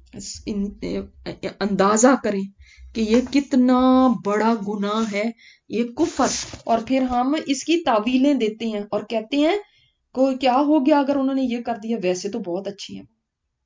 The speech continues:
अच्छे बे-, बेहक कितने भी होंगे, लेकिन जिसने कुफ्र किया, उसका अंजाम ये है।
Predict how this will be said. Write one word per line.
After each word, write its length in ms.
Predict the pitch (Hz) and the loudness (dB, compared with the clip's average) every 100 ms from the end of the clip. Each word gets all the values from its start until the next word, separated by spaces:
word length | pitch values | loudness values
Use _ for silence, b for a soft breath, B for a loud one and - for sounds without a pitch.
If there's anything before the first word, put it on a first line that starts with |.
| _ _ _ _ _ _ _ _ _ - | _ _ _ _ _ _ _ _ _ -14
अच्छे 280 | 214 - 240 | -12 -8 -6
बे-, 360 | 202 208 - | -6 -8 -10
बेहक 400 | - 220 233 262 254 | -8 -4 -4 -6 -8
कितने 300 | - 240 254 | -6 -4 -2
भी 120 | 240 | -2
होंगे, 300 | 226 208 208 | -4 -6 -8
लेकिन 400 | 196 226 220 208 | -8 -8 -8 -10
जिसने 340 | 214 220 214 | -10 -12 -16
कुफ्र 340 | 214 220 226 220 | -16 -14 -14 -10
किया, 160 | 226 254 | -6 -6
उसका 240 | 233 233 | -6 -8
अंजाम 380 | 214 202 202 202 | -6 -6 -6 -8
ये 140 | 214 | -10
है। 100 | 233 | -14